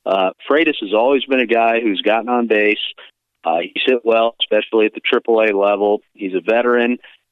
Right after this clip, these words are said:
Uh, catching wise, I think, you know, he and Nottingham have kind of been shuffled back, flip, flip-flopping between first base and catcher.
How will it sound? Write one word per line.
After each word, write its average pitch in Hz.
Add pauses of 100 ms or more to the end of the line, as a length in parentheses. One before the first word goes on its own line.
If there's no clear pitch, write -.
(160)
Uh, 92 (220)
catching 120
wise, 113
I 98
think, 110
you 110
know, 101
he 123
and 107
Nottingham 110
have 92
kind 110
of 92
been 95 (180)
shuffled 110
back, 104 (100)
flip, 120 (240)
flip-flopping 110
between 101
first 113
base 107
and 92
catcher. 104